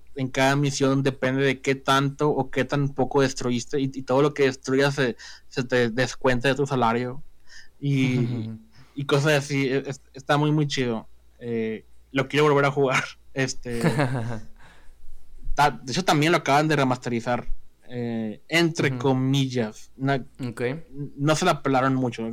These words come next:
Speaker 1: no, lo dejaron igual, no, no se ve nada diferente. Pero igual, si tienes curiosidad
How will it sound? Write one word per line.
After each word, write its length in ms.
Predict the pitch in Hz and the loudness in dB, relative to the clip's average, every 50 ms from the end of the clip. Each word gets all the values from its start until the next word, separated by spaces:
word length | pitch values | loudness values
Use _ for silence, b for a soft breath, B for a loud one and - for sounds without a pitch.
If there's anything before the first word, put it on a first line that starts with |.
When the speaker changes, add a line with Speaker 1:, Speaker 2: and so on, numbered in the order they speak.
| 123 120 127 - | -8 -10 -10 -6
Speaker 1:
no, 120 | 139 139 | -4 -2
lo 120 | 135 139 143 | 0 2 2
dejaron 340 | 143 139 139 143 160 175 160 | 2 2 2 2 2 2 2
igual, 420 | 135 120 123 120 113 113 110 123 | 2 0 0 0 0 -2 -2 -4
no, 60 | 135 135 | -6 -2
no 140 | 139 139 | -2 -2
se 120 | 131 151 147 | 0 2 2
ve 120 | 143 139 | 2 2
nada 460 | 139 139 135 127 127 127 123 117 113 - | 2 0 0 0 0 0 -2 -4 -4 -2
diferente. 720 | 131 131 120 - 127 117 117 117 117 113 113 110 107 - - - | 0 0 0 0 0 0 0 0 0 0 -2 -2 -4 -4 -4 -2
Pero 140 | - 160 156 | 0 2 4
igual, 280 | 151 170 165 147 120 - | 4 4 2 0 -2 -6
si 200 | - - 156 151 | -6 -4 -4 -4
tienes 340 | 143 147 - 143 156 165 160 | -4 -2 0 0 0 0 0
curiosidad 540 | - - 175 160 143 151 139 139 147 147 | 2 2 2 4 4 4 4 4 4 2